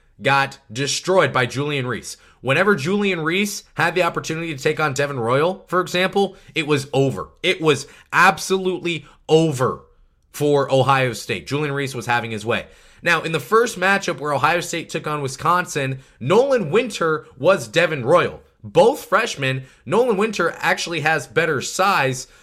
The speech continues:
but he has no play strength, as we spoke about on the preview episode.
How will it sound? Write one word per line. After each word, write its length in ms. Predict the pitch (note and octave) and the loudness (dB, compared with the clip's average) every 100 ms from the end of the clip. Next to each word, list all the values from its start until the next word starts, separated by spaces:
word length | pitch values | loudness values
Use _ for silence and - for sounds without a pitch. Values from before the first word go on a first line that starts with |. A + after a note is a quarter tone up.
| _ | _
but 160 | D#3 D3+ | -6 -4
he 240 | A3 A#3+ | -4 -2
has 400 | F3 E3 C#3 - - | 0 2 0 -2 -8
no 440 | A#2+ C3 G#3 A#3 | -6 0 4 4
play 300 | G#3 F3+ D#3 | 4 0 0
strength, 440 | C3 A#2+ E2 C#2 - _ _ _ | 0 -6 -8 -12 -20 _ _ _
as 220 | C3+ C3+ | -2 -2
we 100 | C#3+ | -4
spoke 340 | C3 D#3 D3+ B2+ | -4 0 0 0
about 400 | B2+ A#2 - _ _ _ - | 0 0 -2 _ _ _ 0
on 200 | C#3 D#3+ | 0 2
the 60 | |
preview 420 | C3+ D#3 C#3 B2+ A#2 | -2 -4 -4 -2 -2
episode. 440 | G#2 - F2+ C2 | -2 -6 -8 -8